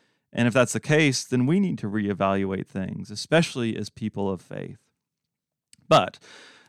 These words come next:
justice is important, and it's needed when there is wrongdoing that's going on. And so now we wanna go to Sodom, uh, not literally, well, 'cause we can't. <laughs> We wanna go to Sodom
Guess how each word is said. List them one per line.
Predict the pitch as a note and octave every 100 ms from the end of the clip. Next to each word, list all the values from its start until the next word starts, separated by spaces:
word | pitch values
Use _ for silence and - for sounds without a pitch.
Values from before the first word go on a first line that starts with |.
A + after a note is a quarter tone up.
| _
justice | - D#3+ E3+ D3+
is | F#3 G3+
important, | G3 F3+ - - - -
and | - C#3
it's | C3
needed | C3+ F#3 F3+ C3 B2
when | A#2+ B2 B2+ A#2+ A2+ -
there | A#2+ C3
is | B2+ A#2 - - _ -
wrongdoing | A#2 C#3 D3+ C3+ D3 B2
that's | A2+
going | B2 A#2 A2
on. | A2+ G2 G2+ -
And | A#2+
so | - D#3+ D3 C#3+ _ _
now | - G3
we | F#3+
wanna | E3 C#3+
go | A#2+ C#3
to |
Sodom, | D#3+ C3 A2+ B2+ D#3+ - -
uh, | F#2+ -
not | B2 C#3+
literally, | B2 A2 A2+ D3 C#3+
well, | G2+ G2+
'cause | G2 G#2
we | A#2
can't. | - A2 F#3+ _ _ _ _
<laughs> | C3 -
We | C#3+
wanna | D#3 A#2+
go | D3+ D#3+
to |
Sodom | E3 D3+ A2+ A#2+ C3+